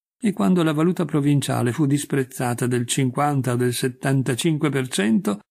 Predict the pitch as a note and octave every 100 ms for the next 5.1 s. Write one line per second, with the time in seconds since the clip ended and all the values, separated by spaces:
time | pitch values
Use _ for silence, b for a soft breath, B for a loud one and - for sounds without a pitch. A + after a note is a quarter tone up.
0 | _ _ _ _ - F#3+ F#3+ G3+ F#3+ C#3
1 | C#3 G3 E3+ D#3 C3+ B2 A#2 C3+ C3 C3+
2 | C#3+ A#2+ G#2 G#2 - A2 G#2+ _ _ _
3 | _ _ - D#3+ D3+ F3 D#3 D3 D3 D3+
4 | C#3+ D3+ C3 A2+ A2+ A#2+ A#2+ A#2 A#2 A2